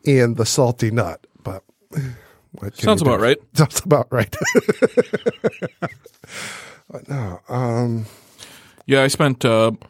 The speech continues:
Speaker 2: my Friday night and Saturday night as the, uh, one of the door people for the eighties party. Uh, we handed out nine hundred and fifty-five wristbands over the course of two nights.
Speaker 1: Um, you had about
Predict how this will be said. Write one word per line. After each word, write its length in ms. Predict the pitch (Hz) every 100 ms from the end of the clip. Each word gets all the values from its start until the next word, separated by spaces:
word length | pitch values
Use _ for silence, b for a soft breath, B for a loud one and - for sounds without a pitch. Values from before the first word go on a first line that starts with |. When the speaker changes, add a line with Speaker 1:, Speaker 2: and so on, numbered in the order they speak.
| _
Speaker 2:
my 240 | 107 120 120
Friday 420 | - 117 113 110
night 260 | 113 110 -
and 200 | 107 113
Saturday 460 | - 110 110 110
night 280 | 110 107 98
as 260 | 82 110 -
the, 300 | 110 107 98
uh, 180 | 98 113
one 180 | 123
of 60 | 117
the 60 | 110
door 540 | 117 117 117 117 B B - _ _
people 320 | - 107 110
for 400 | 104 - 110 107
the 280 | 107 110 - 104
eighties 460 | 113 110 107 - - -
party. 360 | - 101 104 120 120 _ _ B B B B -
Uh, 300 | - 107 107 110
we 140 | 117
handed 260 | 120 113 107
out 240 | 104 - _
nine 300 | 113 117 117
hundred 360 | 127 123 120 117
and 220 | 104 113
fifty-five 720 | - - 117 123 117 117 113
wristbands 560 | 113 123 - 160 165 151
over 120 | 143
the 60 | 143
course 220 | 160 151
of 60 | 156
two 120 | 160
nights. 520 | 156 165 - - - - _ B B B B B B B - _ _ _ _
Speaker 1:
Um, 680 | 113 110 113 113 113 113 117 -
you 200 | - 135
had 200 | 120 147
about 520 | 123 120 123 120 113